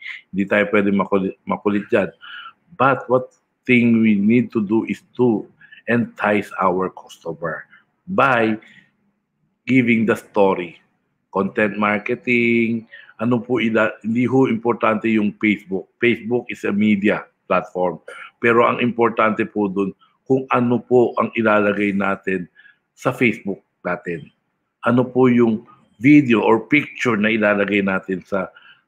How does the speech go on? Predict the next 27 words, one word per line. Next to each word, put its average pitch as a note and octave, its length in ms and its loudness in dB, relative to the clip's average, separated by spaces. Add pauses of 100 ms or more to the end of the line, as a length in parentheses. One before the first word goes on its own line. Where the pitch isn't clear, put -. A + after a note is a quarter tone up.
(120)
sa G2 160 -2
Facebook A2 420 -2
natin G2 400 -2
na C3 300 0 (320)
talagang B2+ 560 2
makakapag-engage G#2+ 1500 -2 (320)
sa E2+ 240 -10
ating E2 400 -14
customer. E2 720 -12 (560)
Okay? C3 580 -4 (400)
So, F2+ 1200 -4
yun, F#2 240 -4 (800)
yun F#2+ 160 -2
lang F#2+ 240 -2
po. A#2+ 300 2
So, G2 240 0 (420)
meron G2 320 0
po G2 160 0
bang G2 240 0
mag-, F#2+ 160 -2
gustong G2+ 320 -2
magtanong C#3+ 400 0
dyan, A#2 200 2 (520)
feel, F3+ 240 6
just F#3 160 -4
feel D3+ 160 4
free A2+ 240 0